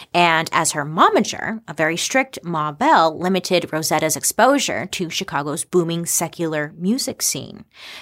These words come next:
Because at this time, Rosetta was only singing spiritual music because according to Ma Bell and the Kojic congregation, that's what a good Pentecostal girl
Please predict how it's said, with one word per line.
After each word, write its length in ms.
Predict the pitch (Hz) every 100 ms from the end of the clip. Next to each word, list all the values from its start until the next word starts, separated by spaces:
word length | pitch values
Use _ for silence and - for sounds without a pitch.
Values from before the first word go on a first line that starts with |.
| -
Because 260 | 170 180
at 140 | 160 156
this 200 | 151 -
time, 580 | - 240 285 170 - - - -
Rosetta 360 | 151 165 180 180
was 160 | 160 -
only 300 | 190 214 302
singing 400 | 294 226 196 185
spiritual 680 | - - 247 311 339 202 135
music 460 | 110 - 151 185
because 240 | - - 175
according 500 | 180 202 180 175 175
to 540 | - 175 160 160 151 - _ - -
Ma 220 | - 156 139
Bell 540 | - - - - 185 - - -
and 280 | 175 175 175
the 60 | 151
Kojic 580 | - 220 190 135 -
congregation, 1000 | - 170 147 - 254 339 - - - - _
that's 380 | - 202 220 -
what 120 | 196
a 60 | 170
good 320 | 160 160 151
Pentecostal 840 | - 156 147 - 330 339 - - -
girl 300 | - 135 139